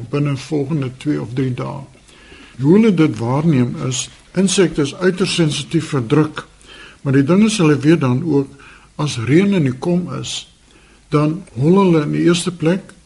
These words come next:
in die geval van reismure, hulle tonnels uit,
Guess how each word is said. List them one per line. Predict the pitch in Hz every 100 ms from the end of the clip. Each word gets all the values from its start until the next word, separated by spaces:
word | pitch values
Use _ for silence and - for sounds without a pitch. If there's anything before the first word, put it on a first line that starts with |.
| _ _
in | 139 139
die | 123
geval | - 151 139
van | 127 117
reismure, | 135 139 139 143 190 214 - _ -
hulle | 127 127 175
tonnels | 180 165 -
uit, | - 196 214 -